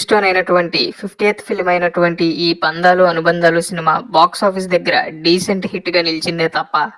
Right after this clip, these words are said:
పెద్ద విజయాన్ని సాధించలేదు. అలా ఈ బంధాలు అనుబంధాలు సినిమా మెగాస్టార్ చిరంజీవి గారి కెరీర్లో యాభైవ సినిమాగా నిలవగా బాక్స్ ఆఫీస్ దగ్గర కేవలం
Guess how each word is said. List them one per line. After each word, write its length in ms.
పెద్ద 200
విజయాన్ని 580
సాధించలేదు. 640
అలా 120
ఈ 20
బంధాలు 520
అనుబంధాలు 600
సినిమా 260
మెగాస్టార్ 540
చిరంజీవి 500
గారి 220
కెరీర్లో 360
యాభైవ 400
సినిమాగా 380
నిలవగా 320
బాక్స్ 320
ఆఫీస్ 280
దగ్గర 200
కేవలం 300